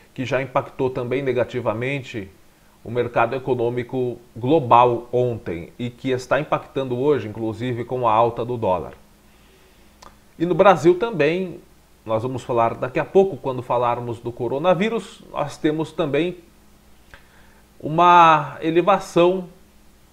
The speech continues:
dessa taxa de contágio e de mortalidade pelo coronavírus, muito provavelmente em decorrência do feriado de sete de setembro.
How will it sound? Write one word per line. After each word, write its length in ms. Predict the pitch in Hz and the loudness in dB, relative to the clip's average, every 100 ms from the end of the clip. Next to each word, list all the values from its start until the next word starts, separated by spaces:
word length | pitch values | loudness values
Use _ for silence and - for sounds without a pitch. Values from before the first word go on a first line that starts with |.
| _ - _ - | _ -20 _ -20
dessa 360 | 113 123 127 151 | -10 -8 -4 -6
taxa 680 | - 151 156 160 - 143 | 2 6 6 2 -4 -4
de 100 | 127 | -4
contágio 1080 | 127 131 120 - 131 160 147 120 107 113 104 | -8 -6 -8 2 4 6 4 0 -6 -8 -8
e 60 | 107 | -8
de 240 | 117 110 | -8 -10
mortalidade 960 | 107 120 117 127 120 110 110 123 120 - - - _ _ _ _ _ _ _ _ _ _ _ | -4 -4 -4 -4 -6 -2 -2 -2 -4 -10 -20 -20 _ _ _ _ _ _ _ _ _ _ _
pelo 220 | 139 135 | -2 -2
coronavírus, 840 | 143 135 143 151 131 180 165 123 | -2 -2 2 0 0 0 -2 -2
muito 280 | 143 156 - | -2 -4 -4
provavelmente 720 | 156 147 143 143 147 143 170 | -4 0 2 0 -2 -4 -6
em 80 | 202 | -4
decorrência 640 | 190 190 175 127 139 135 | -4 0 0 0 -4 -6
do 80 | 143 | -10
feriado 680 | 135 156 135 127 135 127 117 | -6 -6 0 2 4 2 -2
de 160 | 107 113 | -10 -12
sete 420 | - 117 107 117 | -6 -6 -6 -12
de 100 | 104 | -18
setembro. 640 | - 117 - 87 69 - | -14 -14 -10 -12 -12 -20